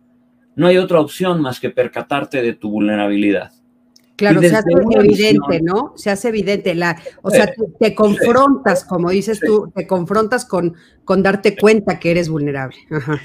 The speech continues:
Speaker 1: Pues, desde una visión tradicional en donde aquí lo importante es refrendar el poder, porque el poder lo es todo, el poder, el control,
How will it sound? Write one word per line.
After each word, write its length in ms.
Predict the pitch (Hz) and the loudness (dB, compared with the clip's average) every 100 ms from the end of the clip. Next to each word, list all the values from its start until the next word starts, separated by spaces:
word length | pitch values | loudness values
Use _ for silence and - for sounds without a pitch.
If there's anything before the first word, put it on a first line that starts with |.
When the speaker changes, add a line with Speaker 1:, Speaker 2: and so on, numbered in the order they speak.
| _ | _
Speaker 1:
Pues, 140 | 285 - | -4 -2
desde 240 | 147 131 | -4 -2
una 160 | 240 392 | -2 2
visión 420 | 170 - 147 165 | 0 0 -2 0
tradicional 680 | 156 123 101 - 98 120 143 | 0 -2 -4 -6 -6 -2 -2
en 120 | 113 | -2
donde 280 | 98 98 101 | -2 -2 0
aquí 180 | 101 226 | -2 -2
lo 80 | 240 | 0
importante 560 | 175 101 98 147 151 170 | 0 -2 -4 -4 -4 -4
es 120 | 135 | -6
refrendar 500 | 113 - 98 113 131 | -8 -8 -6 -4 -2
el 140 | 120 | -4
poder, 480 | - 95 90 - _ _ _ _ _ _ - - - | -4 -2 -2 -4 _ _ _ _ _ _ -20 -8 -4
porque 200 | 117 127 | 0 0
el 80 | |
poder 340 | 107 131 185 190 | 2 4 4 2
lo 100 | 143 | 0
es 220 | 131 - | -2 -2
todo, 420 | 156 110 87 104 - _ _ _ _ _ _ | 0 2 0 -8 -14 _ _ _ _ _ _
el 140 | - 98 | -12 -6
poder, 380 | 98 120 143 117 | 0 4 2 0
el 100 | 101 | -4
control, 640 | 92 92 131 131 123 | -6 0 4 6 4